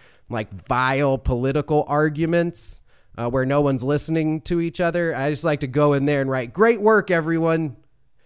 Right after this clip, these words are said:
'cause, you know, you guys are out there doing really great work, changing the world. But the thing Brandon reminded me about is holiday scams. Excuse me, pyramid schemes. And actually, they don't have to be around the holidays, but you see 'em a lot this time of year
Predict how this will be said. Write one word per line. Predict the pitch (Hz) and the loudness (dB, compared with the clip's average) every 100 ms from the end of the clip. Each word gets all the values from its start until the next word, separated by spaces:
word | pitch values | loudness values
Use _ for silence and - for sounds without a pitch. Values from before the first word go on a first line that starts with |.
| _ _ | _ _
'cause, | 135 120 | -10 -6
you | 123 | -4
know, | 104 90 | -6 -8
you | 131 | -4
guys | 139 135 | -2 -2
are | 131 | -2
out | 131 - | -4 -4
there | 117 | -6
doing | 127 123 117 98 - _ | -2 -2 -2 -6 -14 _
really | 117 143 139 | -4 0 0
great | 117 135 123 | 0 -2 -2
work, | 123 120 - - _ _ _ - | -2 -2 -6 -14 _ _ _ -10
changing | - 135 127 120 | -2 -2 0 -2
the | 113 | -2
world. | 117 120 104 | -2 -2 -2
But | 135 | -2
the | 160 | 2
thing | 226 208 | 2 2
Brandon | 190 220 208 | 2 2 2
reminded | 156 143 143 143 143 | 2 0 0 -2 -2
me | 147 | -4
about | 139 147 151 | -2 -2 -2
is | 139 131 | -4 -8
holiday | - - 180 196 208 202 202 202 190 - _ _ _ _ - | -12 -6 -2 0 0 0 2 2 0 -6 _ _ _ _ -16
scams. | - - 180 180 156 98 87 85 - - _ _ - _ _ | -12 -8 -4 -2 -2 -4 -10 -14 -16 -20 _ _ -20 _ _
Excuse | - - 208 | -20 -8 -4
me, | 165 107 | -4 -4
pyramid | 156 185 202 170 127 | 0 4 4 2 -2
schemes. | - 135 110 85 85 - - _ _ _ _ _ _ _ _ _ - _ _ _ _ 131 | -6 -6 -6 -8 -12 -14 -18 _ _ _ _ _ _ _ _ _ -20 _ _ _ _ -4
And | 165 | 0
actually, | 240 190 170 | 0 2 2
they | 175 | 4
don't | 190 143 | 2 2
have | 165 180 - | 0 -2 -2
to | |
be | 180 185 | -2 0
around | 180 180 | 2 2
the | 170 | 0
holidays, | 180 180 165 | 0 0 -2
but | 135 - | -4 -6
you | 160 | -8
see | 196 214 | -4 -2
'em | 180 | -2
a | 147 | 0
lot | 165 165 143 | 2 2 0
this | 135 | -6
time | - 139 131 | -4 -4 -4
of | 127 | -4
year | 131 123 | -4 -4